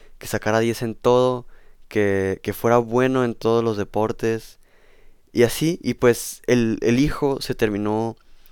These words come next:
abrumando de tantas expectativas que, que pues <laughs> se, se escapó. O sea, ahorita, actualmente, nadie sabe,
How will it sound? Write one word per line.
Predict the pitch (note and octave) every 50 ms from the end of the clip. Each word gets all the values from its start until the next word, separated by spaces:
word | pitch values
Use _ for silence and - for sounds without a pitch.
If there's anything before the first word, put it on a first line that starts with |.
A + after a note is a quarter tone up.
| - - - -
abrumando | - C3+ C3+ B2+ A#2+ G#2+ G#2 G#2+ G#2+ A2+ A#2 A#2+ A2+ A2 G#2 G#2 - -
de | G#2+ G#2+
tantas | - A2 G#2 - - A#2+ - -
expectativas | B2 - - - A2+ - - - F#2 - A2+ A#2+ B2 C3 C#3 C#3+ - - _ _ - - _ _ _ _ _ - - - _ _ _ _ - _ _ _ _ -
que, | - A#2+ A#2 A2+ G#2+ G#2+ G#2 G#2 G2+ G2 F#2+ F#2 F#2 F2+ F#2 - - - - - - - - - - - - - - - - -
que | - A#3 A#3
pues | - - - - - - -
<laughs> | D3 B2+ G#2+ - - - - - - - - - - - -
se, | - - - B2 A#2 A2 G#2 G2
se | -
escapó. | A#2+ - - - A2+ - - - E3 E3 -
O | B2
sea, | A2+ - B2+ A#2+ A2 G2+ - - - - - - -
ahorita, | - A2 A2+ A#2 B2+ - - - D3+ D3 C#3+ C3+ - - - - - - - - -
actualmente, | A2 A2+ - - - A2+ A2 G#2 G2 G#2+ A#2 A#2+ A#2+ A#2 - B2 B2 A2 - - - - -
nadie | - G#2 G#2+ G#2+ A2+ A#2+ A#2+ A2+
sabe, | - - A#2 A#2 A#2 A2+ A2 G2+ G2+